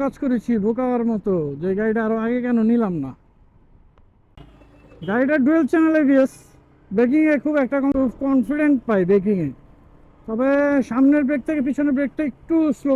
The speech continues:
কাজ করে, but সামনের বাইকটা চরম, অসাধারণ। এই গাড়ির খুঁটিনাটি বিষয় নিয়ে ইনশাআল্লাহ নেক্সটে রিসেন্ট কোনো ভিডিও আসবে, আমি বেরোবো। যেহেতু নাম্বার পাইনি, বিধায় এতদিন বেরোতে পারিনি, but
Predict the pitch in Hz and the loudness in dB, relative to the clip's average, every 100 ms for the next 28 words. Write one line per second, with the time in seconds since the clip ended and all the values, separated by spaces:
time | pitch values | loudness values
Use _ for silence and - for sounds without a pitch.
0 | 247 240 - 196 202 - - - - - | -2 -4 -4 -4 -6 -10 -20 -20 -20 -20
1 | - - 185 185 - 247 269 247 233 247 | -20 -12 -10 -8 -4 2 2 2 -2 -2
2 | - 269 233 - 262 247 220 143 156 208 | 0 -2 -2 -4 -2 0 0 -4 -8 -10
3 | - 220 190 156 135 - - - - - | -6 -4 -4 -6 -10 -14 -20 -20 -20 -20
4 | - - - - - - 220 240 285 311 | -20 -20 -20 -20 -20 -6 -4 0 0 0
5 | 262 294 302 311 302 302 262 302 294 294 | -2 -2 0 0 0 0 0 2 2 4
6 | 285 254 285 269 269 240 262 247 - 285 | 4 2 0 -2 0 2 0 -2 -2 0
7 | 277 277 277 247 277 320 302 - - 269 | 2 2 2 0 -2 0 -2 -2 -6 -2
8 | 254 190 233 254 220 180 190 220 - - | 0 0 0 0 -2 -4 -4 -4 -8 -20
9 | - - - - 185 208 202 247 233 226 | -20 -20 -20 -10 -4 2 4 4 2 0
10 | 247 190 226 247 247 277 294 285 294 302 | -4 0 2 4 4 4 2 0 0 0
11 | 294 294 269 269 247 202 247 220 254 233 | 0 -4 -4 -2 2 2 0 -4 -4 -2
12 | 185 220 - - - - - - - 196 | -4 -8 -18 -20 -20 -20 -20 -20 -8 -8